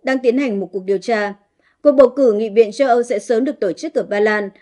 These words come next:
Đó là lý do tại sao chính quyền Ba Lan đang cảnh giác cao độ trước những nỗ lực của Nga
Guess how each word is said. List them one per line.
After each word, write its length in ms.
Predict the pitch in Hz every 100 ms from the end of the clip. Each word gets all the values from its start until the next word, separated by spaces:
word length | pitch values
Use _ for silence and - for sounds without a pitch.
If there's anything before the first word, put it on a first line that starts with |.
| _
Đó 120 | 254
là 120 | 311 269
lý 160 | 233
do 160 | 240 254
tại 200 | 233 175
sao 160 | 247
chính 200 | 226 214
quyền 180 | 202 220
Ba 100 | 196
Lan 240 | 214 202 190
đang 160 | 202
cảnh 160 | 214 302
giác 220 | 285 311 269
cao 120 | 240
độ 300 | 233 196 - _ -
trước 120 | 339
những 220 | 294 233
nỗ 120 | 240
lực 220 | 285 269
của 100 | 208
Nga 380 | 180 208 208 196